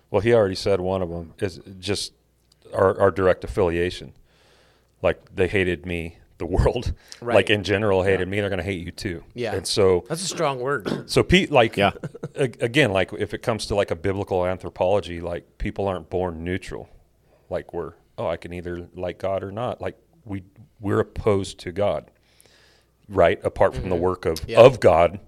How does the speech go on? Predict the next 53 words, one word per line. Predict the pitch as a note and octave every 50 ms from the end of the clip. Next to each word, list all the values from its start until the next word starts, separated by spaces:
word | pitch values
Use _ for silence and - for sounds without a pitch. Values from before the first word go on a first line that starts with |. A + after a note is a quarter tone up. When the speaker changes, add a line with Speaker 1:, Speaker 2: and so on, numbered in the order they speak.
| _ _ _
Speaker 1:
in | - A2 B2 D3
us. | F#2+ D2+ - - - - - - - - _
Speaker 2:
Right. | - - G#2 G2+
Speaker 1:
And | G2 F2+
so, | - - A#2+ G#2 G2+
like, | G2 F#2+ F#2 F#2+ -
people | - A#2+ A2+ - A2 G#2
are | F#2+
going | F2 F2+ F#2+ G2 G2+ G#2+ G2
to | - - G#2
be | F2 F#2 F#2
opposed | F2 - - - F#2+ F2+ F2+ F2+ F2+ - - - - _ _ _ _ _ _ -
to | - F2+
those | E2 E2+ D#2+ D#2 -
who | - F2 D#2+ D#2+ D#2+ - _ _ _ _ _ _ _ _ _
follow | _ _ _ _ - E2+ F2 - F#2+ D#2+
God, | D#2+ D#2+ D2 B1 - - - _ _ -
Speaker 2:
Yeah. | - A#2+ A2+ G2+
Speaker 1:
you | E2+
know, | E2 D#2+ E2 - _ -
Speaker 2:
Just | - - G3 B2 F2
Speaker 1:
truly, | F2 D#2+
Speaker 2:
by | C3 B2+ B2 A#2+
Speaker 1:
who | B2 A#2
speak | A2
Speaker 2:
association. | A#2+ - C#3 A#2 - - - C3 A#2+ C3 C3+ - -
Speaker 1:
the | C3
same | - - - - C3
Speaker 3:
Yeah. | C3 -
Speaker 1:
things, | - C#3 D#3+ C#3 F2 E2 D#2+ - - - - -
Speaker 2:
Just | - - - -
Speaker 1:
who | F3
Speaker 2:
by | E3+
being | A#2+ A2
Speaker 1:
carry | B2+ C#3+
Speaker 2:
a | C#3+
Speaker 1:
the | C#3+ D3+
same | D#3+
Speaker 2:
Christian. | C#3+ D3+ C#3+ D3
Speaker 1:
message. | E3+ F3+ - -
Yes. | C3+ D#3 G3 A3 D#3 - -
Speaker 3:
Yeah. | C3
Speaker 2:
Yeah. | A#2+ A2 F2+ - - - -
Speaker 3:
Yeah. | C3 B2 - -
Speaker 1:
So | - - D#3+
a | C3+ B2+
lot | B2 D3 E3+
of | D3+
it's | B2 A2+ - -
even | A#2+ A2+ G2
righteousness, | F#2 F#2+ A2+ F#3+ - - - - - D#2+ D2+ - - -
you | - E2+
know, | D#2